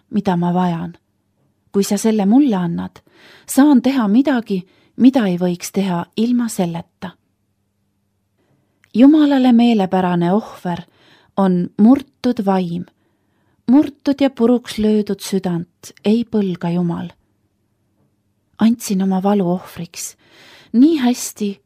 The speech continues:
kui oskasin. See juhtus viisteist aastat tagasi. Minu arusaamine ohvrist on muutunud. Ühtlasi on see muutnud ka mu elu.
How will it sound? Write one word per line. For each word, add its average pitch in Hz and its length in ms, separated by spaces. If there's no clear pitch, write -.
kui 196 180
oskasin. 175 600
See 285 340
juhtus 208 420
viisteist 262 540
aastat 196 440
tagasi. 185 500
Minu 247 240
arusaamine 214 680
ohvrist 208 560
on 196 160
muutunud. 185 640
Ühtlasi 269 460
on 240 140
see 233 140
muutnud 220 480
ka 190 100
mu 185 140
elu. 170 320